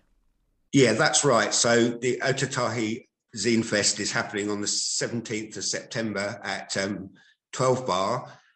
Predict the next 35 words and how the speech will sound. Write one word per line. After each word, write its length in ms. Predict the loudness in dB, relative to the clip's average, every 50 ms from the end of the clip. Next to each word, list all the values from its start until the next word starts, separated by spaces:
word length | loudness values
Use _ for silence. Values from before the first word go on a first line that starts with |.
| _ _ -4
and 240 | -2 0 0 2 2
we're 140 | 2 2 2
gonna 160 | 0 -2 -2
take 280 | -2 -2 -2 -2 -4 -6
the 80 | -10
bike 340 | -6 -4 -4 -4 -4 -6 -6
down 300 | -6 -4 -4 -4 -4 -4 -4
and 80 | -4 -4
we're 100 | -4 -4
gonna 180 | -6 -6 -6
convert 460 | -6 -6 -4 -2 0 0 0 -2 -2 -6
it 60 | -6
into 560 | -6 -8 -8 -6 -4 -4 -2 -2 -2 -4 -8 -8 -6
a 60 | -4
mini 240 | -2 0 0 0 0
mobile, 760 | 0 -2 -2 -2 -2 -4 -4 -2 -2 -2 -4 -6 -8 -12 _ -12
uh, 140 | -10 -10 -8 -6
zine 260 | -2 0 2 4 4 4
library 420 | 4 2 2 0 0 -2 -2 -2
for 240 | -4 -6 -8 -6 -4
the 120 | -4 -4 -2
day. 500 | -2 0 0 2 2 0 -2 -4 -8 -14 -20 -20 -20 _ _ _ _ _ -12 -6
We've 220 | -4 -4 -2 0
been 400 | 2 4 4 4 2 0 -4 -8
part 340 | -4 -2 0 0 0 -2 -4
of 140 | -6 -6 -4
the, 320 | -2 -2 0 0 -2 -4 -4
um, 180 | -6 -8 -8 -8
Zine 320 | -6 -2 -2 -2 -2 -2
Fest 560 | -4 -4 -4 -2 -2 -2 -4 -6 -8 -12 -12 -14
a 40 | -10
couple 280 | -8 -8 -6 -6 -6
of 80 | -4 -2
years 260 | 0 0 0 0 -2 -4
ago. 440 | -6 -6 -6 -4 -4 -4 -4 -6